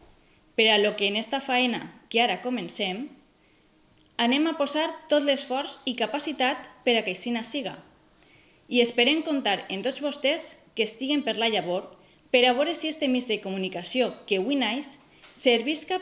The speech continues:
per a tot allò per a lo que ha sigut creat. Els invitem a participar,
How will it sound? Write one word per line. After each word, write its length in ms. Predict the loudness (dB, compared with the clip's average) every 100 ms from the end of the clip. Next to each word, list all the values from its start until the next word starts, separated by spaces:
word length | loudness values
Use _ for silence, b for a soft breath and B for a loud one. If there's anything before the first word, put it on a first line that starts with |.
| 0
per 80 | 0
a 80 | 0
tot 160 | -4 -2
allò 240 | -2 -4 -6 -16 -10
per 140 | -2 0
a 60 | 0
lo 140 | 0
que 220 | 0 0 -2 -16 _ -4
ha 100 | -2
sigut 320 | -2 -4 -4
creat. 400 | -8 -10 -12 -20 _ _ _ _ B B B B -20 _ -2
Els 240 | -2 0
invitem 400 | 0 2 2 0
a 60 | 0
participar, 720 | -2 -2 -6 -4 -2 -2 -2